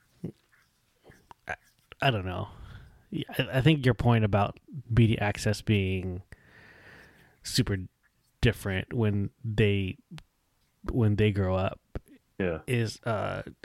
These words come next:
Speaker 1: a really good point, and who knows what, what they're gonna be desensitized to, you know?
Speaker 2: Mm-hmm.
Speaker 1: Um,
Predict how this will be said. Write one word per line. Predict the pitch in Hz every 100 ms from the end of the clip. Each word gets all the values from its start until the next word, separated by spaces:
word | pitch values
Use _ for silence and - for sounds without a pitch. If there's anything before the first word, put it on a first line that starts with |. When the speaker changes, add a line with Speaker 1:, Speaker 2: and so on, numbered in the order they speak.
| -
Speaker 1:
a | 135
really | 101 107 104
good | 98 107 92
point, | - 101 92 - - -
and | 95 113 _ -
who | - 131
knows | 123 113 101 95 -
what, | 98 104 98 - - _ - - - - - - - - - -
what | 135 110 117 - -
they're | 107
gonna | 104 101
be | 98 98 98 95 92 95 - - - -
desensitized | 110 98 101 92 98 95 92
to, | - 87 -
you | - 95
know? | 98 101 - 139
Speaker 2:
Mm-hmm. | 113 90 95
Speaker 1:
Um, | 92 85 95